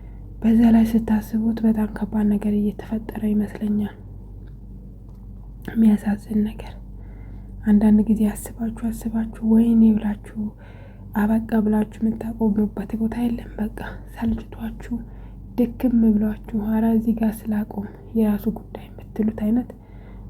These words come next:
አሁን ህይወቷ ላይ እንደዛ አይነት ነገር እየተፈጠረ ነው ብዬ ነው የማስበው። እኔ የእፉ ነገር ነው በጣም የሚያሳስበኝ። ያው ገኒ፣ ገኒ ደግሞ የእሷ እናት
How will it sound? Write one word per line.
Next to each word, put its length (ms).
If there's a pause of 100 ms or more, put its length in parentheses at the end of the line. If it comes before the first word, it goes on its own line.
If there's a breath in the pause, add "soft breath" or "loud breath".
(160)
አሁን 240
ህይወቷ 380 (120)
ላይ 160
እንደዛ 320
አይነት 300
ነገር 280
እየተፈጠረ 760
ነው 140
ብዬ 240
ነው 120
የማስበው። 440 (440 loud breath)
እኔ 140 (120)
የእፉ 460
ነገር 320
ነው 140
በጣም 300 (100)
የሚያሳስበኝ። 840 (500 loud breath)
ያው 260
ገኒ፣ 280 (840)
ገኒ 260 (100)
ደግሞ 260 (160)
የእሷ 300 (140)
እናት 400